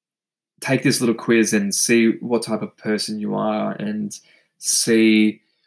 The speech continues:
how you can access flow better. Um, so I did this quiz before. Turns out I'm a hard charger, which at times, yes, okay, I am.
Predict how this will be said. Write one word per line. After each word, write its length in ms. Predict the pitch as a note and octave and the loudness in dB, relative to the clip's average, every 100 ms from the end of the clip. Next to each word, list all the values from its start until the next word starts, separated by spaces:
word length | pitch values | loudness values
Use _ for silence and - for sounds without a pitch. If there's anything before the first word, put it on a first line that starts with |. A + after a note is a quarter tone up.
| _ _ | _ _
how 300 | - A2 A2 | -8 -2 2
you 520 | A2+ A#3+ F3+ C4+ C#3 - - _ _ - | 4 6 8 6 4 -2 -20 _ _ -14
can 160 | - | -6
access 440 | A2+ A2 - G#2+ - | -4 -2 -2 -2 -4
flow 480 | - A2 G#2 G#2 - _ _ _ _ _ _ _ | -6 -4 -2 -2 -4 _ _ _ _ _ _ _
better. 360 | A2 A#2 G#2+ G#2+ _ _ | -4 -2 -4 -6 _ _
Um, 320 | B2+ A2+ G#2+ A#2 | -6 -4 -4 -4
so 260 | A#2+ A#2 | -4 -2
I 120 | A2+ | 0
did 160 | B2 A#2+ | 0 0
this 260 | A2 - - | -2 -4 -8
quiz 200 | - A2+ | -2 -2
before. 500 | - G#2+ A#2 A#2+ D3+ - _ _ _ _ _ - - | -2 -4 0 0 -2 -8 _ _ _ _ _ -12 -4
Turns 320 | A#2+ A#2 A#2 | -2 0 2
out 160 | A2+ | 2
I'm 140 | A2+ G#2+ | 2 0
a 40 | |
hard 440 | - G#2+ A2 A2 G#2+ | -4 0 2 2 0
charger, 520 | G2 G#2 G#2 B2 C3+ _ _ _ _ _ _ _ _ _ _ _ - - | 0 0 0 -4 -6 _ _ _ _ _ _ _ _ _ _ _ -20 -12
which 320 | - A#2+ - | 0 0 0
at 160 | A2 G#2+ | -4 -4
times, 540 | - G#2+ G#2 G2+ - _ _ _ _ _ _ - | -2 -2 -2 -6 -10 _ _ _ _ _ _ -14
yes, 360 | - A2 - - | -10 -8 -6 -6
okay, 260 | - - | -8 -6
I 260 | A2+ A2+ A2+ | -6 -4 -4
am. 560 | A2+ A#2 A#2 A#2 F3+ | -4 -6 -4 -4 -4